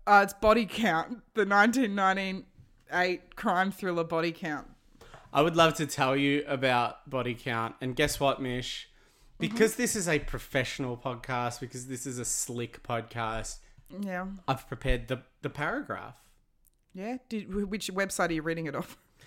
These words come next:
Speaker 2: Um, I took the bulk of it from, uh, Wikipedia.
Speaker 1: Yep, cute.
Speaker 2: Uh, although I did take, I did reword the second sentence and I added the last sentence. I wrote that myself.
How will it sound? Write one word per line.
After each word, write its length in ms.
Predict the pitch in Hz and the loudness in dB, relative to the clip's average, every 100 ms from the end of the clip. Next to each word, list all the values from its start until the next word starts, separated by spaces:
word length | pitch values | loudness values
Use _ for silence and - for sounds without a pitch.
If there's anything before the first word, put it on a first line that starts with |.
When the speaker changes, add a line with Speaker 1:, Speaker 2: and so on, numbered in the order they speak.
| - _ - | -20 _ 0
Speaker 2:
Um, 380 | 147 139 139 131 - | 4 6 4 0 -2
I 280 | 139 135 131 | 0 2 2
took 320 | 131 151 - | -2 -4 -4
the 80 | - | -6
bulk 400 | 117 123 131 147 | -4 -2 -2 -2
of 120 | 180 | -4
it 260 | 185 185 - - | -2 -4 -6 -20
from, 800 | - - 156 143 139 131 131 127 - 127 | -20 -8 -2 0 0 -2 -2 -4 -6 -6
uh, 680 | 117 117 117 113 113 110 120 | -4 -4 -4 -4 -6 -6 -8
Wikipedia. 640 | 120 139 120 104 127 247 - _ _ _ _ - | -8 -10 -10 -8 -10 -12 -18 _ _ _ _ -6
Speaker 1:
Yep, 340 | 185 - - | -6 -6 -12
cute. 280 | - 170 - - | -12 -12 -12 -6
Speaker 2:
Uh, 420 | 131 127 127 123 - _ _ 139 | -2 0 0 -2 -6 _ _ -6
although 500 | 123 131 131 127 - | -6 -4 -4 -4 -6
I 140 | 131 127 | -6 -8
did 400 | 120 123 120 - - - | -6 -6 -6 -12 -20 -18
take, 600 | - 123 120 - - _ _ - - - _ _ _ _ - | -12 -8 -10 -12 -20 _ _ -20 -20 -20 _ _ _ _ -10
I 80 | 123 | -6
did 200 | 127 120 | -6 -4
reword 720 | 123 135 139 135 135 135 131 | -2 0 0 2 2 0 -2
the 80 | 135 | -6
second 440 | - 127 147 131 | -2 -2 -2 -4
sentence 480 | - 135 131 147 143 | -2 -2 -2 -2 -4
and 160 | - 123 | -4 -4
I 220 | 117 113 | -4 -4
added 300 | 113 117 120 | -6 -6 -6
the 60 | 113 | -4
last 320 | 110 101 - | -4 -4 -6
sentence. 380 | 113 98 95 98 | -10 -10 -12 -12
I 140 | 104 | -12
wrote 260 | 104 104 98 | -10 -12 -12
that 160 | 104 90 | -14 -14
myself. 440 | 92 - 85 - | -14 -14 -16 -20